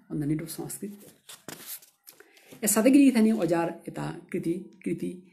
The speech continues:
মাতিল মাহি, মাতিয়া না হুল, তাই ও শব্দ মাতিয়া, অজার তালুকে ও সাথে জিনিস না গই, অজা গিরক, এ, বিভিন্ন সময় আমি তার যেটা নাকি,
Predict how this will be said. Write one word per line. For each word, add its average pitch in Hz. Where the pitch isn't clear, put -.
মাতিল 170
মাহি, 180
মাতিয়া 170
না 208
হুল, 185
তাই 170
ও 180
শব্দ 175
মাতিয়া, 180
অজার 175
তালুকে 175
ও 190
সাথে 170
জিনিস 180
না 208
গই, 269
অজা 220
গিরক, 190
এ, 147
বিভিন্ন 247
সময় 247
আমি 180
তার 170
যেটা 170
নাকি, -